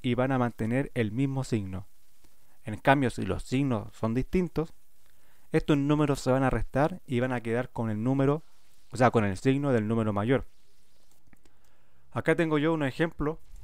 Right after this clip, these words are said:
gráfico, que es como se debe hacer por lo general, para que ustedes puedan entender. Yo tengo dos,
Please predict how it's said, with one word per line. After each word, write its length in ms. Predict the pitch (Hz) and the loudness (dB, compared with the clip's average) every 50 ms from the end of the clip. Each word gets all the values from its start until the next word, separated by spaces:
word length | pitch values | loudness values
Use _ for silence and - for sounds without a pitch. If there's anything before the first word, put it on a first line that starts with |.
| - - - - - - - - - 170 | -12 -14 -14 -14 -14 -14 -14 -14 -14 -12
gráfico, 720 | 139 110 104 104 113 147 160 - - 120 - - 123 - - - - - | -12 -8 -6 2 2 4 4 4 0 -2 -2 -4 -6 -6 -6 -12 -14 -10
que 160 | - 110 110 | -4 -4 -4
es 60 | 113 - | -4 -4
como 260 | - 123 117 117 113 | -4 -4 -4 -4 -2
se 160 | - 117 110 | 0 0 2
debe 180 | 113 123 123 123 | 2 4 2 2
hacer 300 | 120 117 135 139 151 - | 0 2 0 -2 -2 -2
por 160 | - 127 120 | -4 -4 -2
lo 100 | 120 120 | -2 -4
general, 500 | - 127 120 120 127 139 147 160 - - - - - - - - - | -4 -4 -2 0 0 0 0 -2 -6 -10 -14 -14 -14 -14 -14 -14 -12
para 160 | - 113 107 98 | -8 -8 -6 -6
que 80 | 107 | -8
ustedes 260 | 104 - - 123 120 | -8 -2 -2 -2 -2
puedan 300 | - - - 123 117 117 | -2 -2 -4 -4 -2 -4
entender. 560 | 120 117 - - 120 117 113 120 139 160 180 - - - - - - - - - - - - - - - - - - - - - - - - - - - - - | -6 -6 -6 -8 -8 -6 -4 -2 -2 -2 -2 -4 -10 -14 -14 -14 -14 -14 -14 -14 -14 -14 -14 -14 -14 -14 -14 -14 -14 -14 -14 -14 -14 -14 -14 -14 -14 -14 -6 0
Yo 120 | 127 131 | 2 4
tengo 280 | 147 151 160 139 139 135 | 4 4 4 4 4 4
dos, 280 | 147 196 247 - - | 4 4 2 0 -6